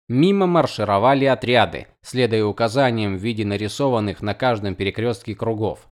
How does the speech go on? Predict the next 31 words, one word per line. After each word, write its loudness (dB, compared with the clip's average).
В -6
лагере 4
было 2
множество -2
длинных -6
каменных -2
казарм. -2
А 2
палаток 6
куда 4
больше, 4
чем -2
Каладин 0
разглядел -2
сверху. -6
Духозаклинателей 4
нельзя 4
использовать 0
для 0
постройки -4
абсолютно -2
всех -4
убежищ. -2
После 2
вони 6
рабского 4
каравана 4
это 0
место 0
пахло 2
хорошо, 0